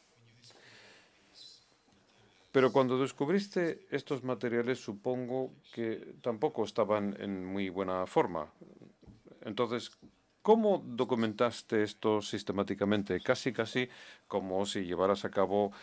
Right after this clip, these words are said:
una actividad de archivado, ¿no? Era como rearchivar los archivos. Yo los vi el primer día que fui allí, a la casa, entonces, los bailarines hicieron un baile para mí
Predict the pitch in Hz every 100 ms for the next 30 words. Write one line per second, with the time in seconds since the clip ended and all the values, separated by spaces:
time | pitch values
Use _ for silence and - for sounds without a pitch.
0 | - - 110 101 101 - 98 95 101 101
1 | 107 95 95 95 92 - 104 - 113 127
2 | 120 87 123 120 104 101 101 104 107 98
3 | - 101 110 - - 104 101 90 - 127
4 | 90 85 - - - - - - - _
5 | _ _ _ _ _ _ _ _ _ _
6 | _ _ _ _ _ _ 110 113 147 127
7 | 143 135 104 113 117 120 113 110 - 120
8 | 110 98 - 95 113 123 117 - 92 87
9 | 85 85 85 85 117 110 113 123 - -
10 | _ _ _ _ _ _ _ _ _ _
11 | - 104 107 101 117 110 101 - - 101
12 | 85 92 90 92 101 104 107 - - 92
13 | 110 98 98 95 87 113 127 110 131 135
14 | 117 92 87 95 120